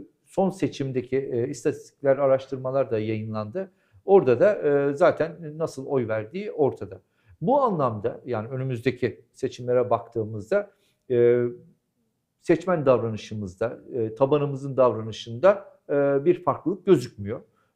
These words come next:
Bizim de yapmış olduğumuz, e, kamuoyu yoklamalarımızda hem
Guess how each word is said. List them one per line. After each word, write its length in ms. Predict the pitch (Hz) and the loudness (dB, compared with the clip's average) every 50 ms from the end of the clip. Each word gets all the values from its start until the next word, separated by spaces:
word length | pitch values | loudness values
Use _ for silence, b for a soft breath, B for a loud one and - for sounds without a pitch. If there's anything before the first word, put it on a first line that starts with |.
| _ _ | _ _
Bizim 260 | 160 143 139 131 127 | -6 -4 -4 -2 2
de 60 | 117 | 2
yapmış 500 | 117 117 127 135 117 - - 113 107 - | 2 2 2 -2 -2 -2 -6 -12 -10 -6
olduğumuz, 520 | 113 107 104 107 104 101 101 98 98 _ - | -4 -4 -4 -4 -6 -8 -8 -10 -14 _ -8
e, 340 | - 113 107 107 107 104 104 | -6 -4 -2 -2 -2 -4 -4
kamuoyu 360 | - 123 113 107 104 104 104 | -4 -6 -4 -4 -4 -4 -4
yoklamalarımızda 960 | 104 98 - - 104 101 101 107 110 107 98 98 98 98 98 98 92 _ 120 | -4 -6 -6 -6 -6 -6 -6 -8 -10 -10 -8 -8 -10 -10 -14 -20 -14 _ -2
hem 200 | 123 123 117 113 | -2 -2 -2 -4